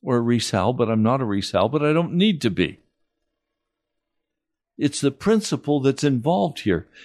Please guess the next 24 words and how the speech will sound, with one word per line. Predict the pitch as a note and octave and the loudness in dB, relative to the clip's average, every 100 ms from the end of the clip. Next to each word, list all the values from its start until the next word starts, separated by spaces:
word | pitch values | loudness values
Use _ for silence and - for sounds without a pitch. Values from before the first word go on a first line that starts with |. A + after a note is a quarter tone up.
| - | -6
And | C#3 C#3 | 0 2
that | G3+ A3+ | 0 -2
principle | - A3+ C4 G#3+ G#3 G3+ F3+ | 0 0 2 -2 0 0 2
is | A3 A2 - - _ _ _ _ _ _ _ _ _ | 0 -2 -6 -12 _ _ _ _ _ _ _ _ _
that | D#3 C#3+ | -6 -4
when | D#3 E3 | 0 2
the | D#3 | 2
anointing | C#3 C#3 F3+ G#3+ G#3+ F#3+ | 2 2 2 2 0 -2
power | - F3+ C#3 C3+ D#3 | -2 0 2 2 0
of | C#3+ | 0
the | C#3+ | -2
Holy | C3 - F3 D3 | -2 -2 -2 -2
Spirit | - - F#3+ F3+ - | -4 -6 -6 -6 -8
comes, | - - - - - _ _ _ _ _ _ _ _ _ _ _ _ _ _ _ _ _ _ _ _ _ - | -10 -8 -8 -12 -16 _ _ _ _ _ _ _ _ _ _ _ _ _ _ _ _ _ _ _ _ _ -6
men | C#3 G3 | -2 0
and | G3+ D#3+ | 2 2
women | E3+ A#2+ C3 | 2 0 0
are | C#3+ C#3 C#3 - _ _ _ - | 0 0 0 -6 _ _ _ -18
brought | G#2+ D3+ E3 F3 | -4 0 2 2
under | D#3 C3+ | 2 0
deep | B2 C#3 G#3+ - | 2 2 2 -2
conviction | - E3 C#3 F3 F#3+ - D#3+ | -2 0 2 2 0 -2 -2
of | C3 | -2
sin, | - - A#2 C3 | -4 -2 -2 -4